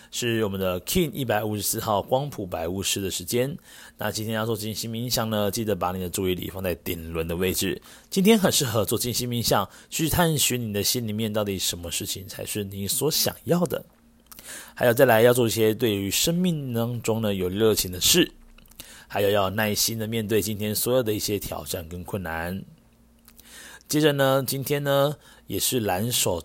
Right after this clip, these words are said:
重要的推动时间，所以实践再一次的被拉到台面上来。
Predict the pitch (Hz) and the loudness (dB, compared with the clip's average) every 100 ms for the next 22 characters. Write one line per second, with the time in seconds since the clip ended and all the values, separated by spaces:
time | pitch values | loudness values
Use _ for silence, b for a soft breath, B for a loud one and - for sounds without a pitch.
0 | - - 196 160 165 139 98 - 98 87 | -8 -2 0 2 0 2 0 -2 -4 0
1 | 104 98 90 - 98 98 98 - 95 - | -2 -2 -8 -4 -2 -2 -4 -4 0 2
2 | - 107 107 202 165 - B B - 202 | 2 0 6 6 6 0 B B 0 4
3 | 185 139 - 147 113 101 127 113 107 101 | 6 6 4 4 2 2 2 4 2 0
4 | 104 104 - 85 92 92 - 87 80 80 | 0 -2 -2 -6 -6 -4 -4 -4 -6 -4
5 | 87 | -4